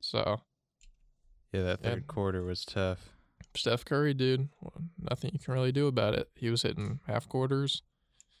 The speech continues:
Speaker 1: He was hitting contested shots. His release is so quick, we couldn't even put a hand up.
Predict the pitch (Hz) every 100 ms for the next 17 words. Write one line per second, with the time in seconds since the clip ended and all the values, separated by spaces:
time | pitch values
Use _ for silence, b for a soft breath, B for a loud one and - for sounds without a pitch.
0 | b _ - 123 117 117 120 113 110 113
1 | - - 110 113 - 131 113 - 107 107
2 | - - - - - - - 113 - -
3 | 113 - 120 117 120 117 120 123 -